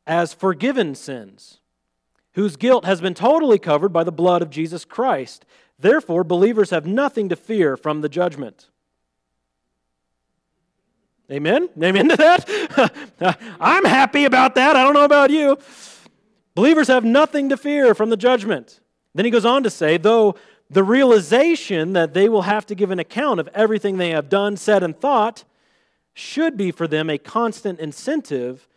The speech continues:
to diligent fighting against sin, conscientious,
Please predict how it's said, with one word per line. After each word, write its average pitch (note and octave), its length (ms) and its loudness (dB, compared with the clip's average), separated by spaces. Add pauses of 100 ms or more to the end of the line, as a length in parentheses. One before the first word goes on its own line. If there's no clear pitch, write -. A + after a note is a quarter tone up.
(220)
to D3+ 120 -12
diligent E3+ 600 -2
fighting E3+ 440 -6
against D3 360 -10
sin, B2 480 -10 (460)
conscientious, F3 1000 -8